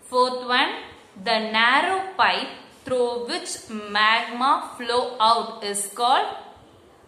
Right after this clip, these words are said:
option A, vent, B, crater, C, focus,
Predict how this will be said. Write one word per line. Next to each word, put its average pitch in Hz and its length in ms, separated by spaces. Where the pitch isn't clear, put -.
option 214 420
A, 233 240
vent, 226 800
B, 262 480
crater, 262 720
C, 269 360
focus, 254 920